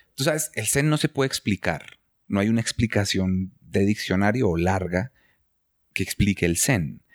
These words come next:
Si tú quieres ponerte delicado con eso y saberlo, eh, lo que te recomiendan es ir a experimentar algo zen en el Japón. Entonces, hacer bonsáis, o el tiro con arco y flecha,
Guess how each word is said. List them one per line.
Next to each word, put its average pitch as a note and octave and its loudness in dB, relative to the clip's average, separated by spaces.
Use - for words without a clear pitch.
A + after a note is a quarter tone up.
Si - -4
tú A#2+ 0
quieres B2 -2
ponerte G#2 0
delicado F#2+ -2
con F#2 -2
eso F#2 0
y F2+ -6
saberlo, F#2+ 0
eh, - -12
lo F#2+ 0
que F2+ -8
te F2+ -4
recomiendan F#2+ 0
es D#2+ -6
ir B2 2
a B2+ -2
experimentar F2+ -2
algo F#2 0
zen A#2 0
en D#2+ -4
el D#2 -6
Japón. B2+ 0
Entonces, D#2+ -4
hacer E2+ -8
bonsáis, - -4
o D#2+ -2
el D#2+ -2
tiro F2 -2
con F#2 0
arco D#2+ -4
y F#2 -8
flecha, G#2+ -2